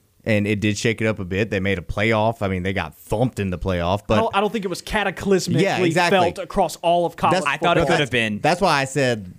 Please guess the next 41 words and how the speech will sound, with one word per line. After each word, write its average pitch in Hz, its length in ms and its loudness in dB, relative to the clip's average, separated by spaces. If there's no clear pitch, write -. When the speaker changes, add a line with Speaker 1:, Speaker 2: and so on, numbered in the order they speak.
Speaker 1:
I 131 120 0
think 135 200 2
I'm 127 100 2
alone 113 320 2
in 107 80 2
what 107 140 2
I 101 120 2
think. - 180 -4
Like, 113 140 -2
I 110 100 0
think 117 260 -4
it 107 140 -4
could 120 180 0
have 120 140 -2
been 135 400 2
because 113 280 -2
I 110 80 2
was 107 160 -2
just, 101 320 -4
I 135 160 2
was 139 200 0
big 123 200 2
on 104 140 0
Boise 98 200 -4
State. 110 160 -2
I 101 40 2
watched 104 240 0
a 98 60 -4
lot 92 180 -2
of 85 60 -6
Boise 92 240 -4
State 98 200 -2
when 87 80 -4
I 90 80 -4
was 85 180 -8
younger 113 360 0
and 95 200 -6
around 95 280 -4
that 85 180 -4
age. 92 280 -4
So 92 300 -2